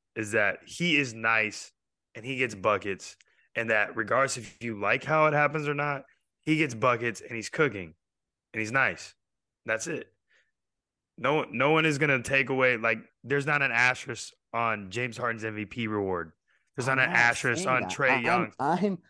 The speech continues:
Speaker 2: I'm calling it unenjoyable to watch.
Speaker 1: If he was playing the Nuggets, would you still feel the same
Speaker 2: Yes,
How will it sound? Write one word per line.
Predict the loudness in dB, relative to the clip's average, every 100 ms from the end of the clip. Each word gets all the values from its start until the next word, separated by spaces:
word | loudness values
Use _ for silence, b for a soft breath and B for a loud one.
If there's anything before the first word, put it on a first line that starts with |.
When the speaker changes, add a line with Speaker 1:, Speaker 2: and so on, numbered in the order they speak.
| _ _ -4
Speaker 2:
I'm | -2 -2
calling | -4 -2 0 0 -4
it | -6 -10 _ _ _ _ -2
unenjoyable | 2 2 2 -2 0 0 2 0 -2 -8 -12 -8
to | -2
watch. | 2 2 -2 -12 -20 -20 _ _ _ _ _ _ _ _ _ _ _ _ _ _ _ _
Speaker 1:
If | -2 2
he | 2
was | 0
playing | -2 -2 0 -2
the | -2
Nuggets, | 0 0 0 -4 -8
would | -10
you | -10
still | -10 -8 -4
feel | -2 -2
the |
same | 4 8
Speaker 2:
Yes, | 8 6 -2